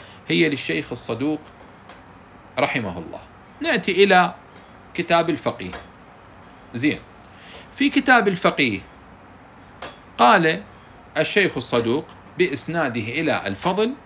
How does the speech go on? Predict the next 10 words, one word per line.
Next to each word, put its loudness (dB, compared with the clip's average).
بن 0
شاذان -2
وذكر 2
الرواية. -4
زين، 0
عندما 4
نذهب 0
إلى 2
كتاب 0
المشيخة، 0